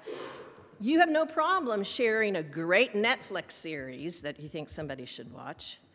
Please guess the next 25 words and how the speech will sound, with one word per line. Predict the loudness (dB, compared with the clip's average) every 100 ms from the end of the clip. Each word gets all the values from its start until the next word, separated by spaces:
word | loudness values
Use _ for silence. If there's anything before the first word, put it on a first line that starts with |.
| _ _ -20 0 6
or | 8
recommending | 8 6 4 4 4 4 4 4 6
that | 4 2
restaurant | 0 0 0 -4 -2 2 4 4 0 -8
where | -6
you | -6
had | -8 -8 -10
a |
fabulous | -12 -6 -2 -2 -4 -4 -4 -6 -6
meal | -6 -4 -4 -4 -6
on | -10 -12
Friday | -10 -10 -10 -10
night, | -10 -12 -12 -14 -18 -20 -20 -20 -14 -6
or | -4 -2
maybe | -2 0 0 0 -2
you | -2 -2 0
know | 2 4 2 0
of | -4 -6
a | -8
really | -6 -8 -6 -4 0 2 2 0 -2 -8
great | -12 -8 -2 0 -2 -4 -8 -10 -12 _ _ -16
pair | -8 -6 -4 -6 -8
of | -12 -8
comfortable | -8 -8 -8 -8 -8 -8
shoes | -8 -6 -6 -8 -6 -8